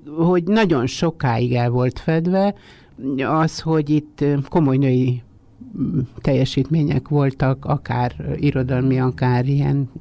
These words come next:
közirodalmi, hogy úgy mondjam, publicisztikai téren. Hát Takács Éva az utóbbi téren, ö, jeleskedett. Ezernyolcszáztizenhétben megindul egy, ö, nagyon érdekes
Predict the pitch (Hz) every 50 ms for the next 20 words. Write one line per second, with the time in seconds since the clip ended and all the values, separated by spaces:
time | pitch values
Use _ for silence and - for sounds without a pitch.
0 | - - - 185 175 160 127 - 117 131 123 123 120 117 113 110 120 123 120 127
1 | 127 123 127 127 156 151 147 139 139 135 131 - 139 131 135 143 - - 156 -
2 | - - 131 127 - - 143 143 - - 127 143 165 190 202 196 160 - - 160
3 | 156 - 135 123 - - 139 135 131 127 127 139 131 - - 131 127 123 123 127
4 | 120 - - 127 123 120 120 127 120 120 117 127 120 - - - - - - -
5 | - - - - - 139 143 139 135 110 143 156 151 156 160 170 165 - - -
6 | 202 190 185 214 233 247 247 - - - - - - - - - - _ - -
7 | - - - - - - - - _ - - - - 254 285 277 285 214 190 185
8 | 175 - 170 165 - - 254 233 202 170 180 185 170 175 165 175 185 208 208 214
9 | 185 147 143 139 147 151 160 151 147 139 151 143 - - - - 113 120 139 147
10 | 131 - - - - - - - 196 240 - 175 147 147 151 151 139 139 131 127
11 | 123 - - 135 131 127 - - - - - -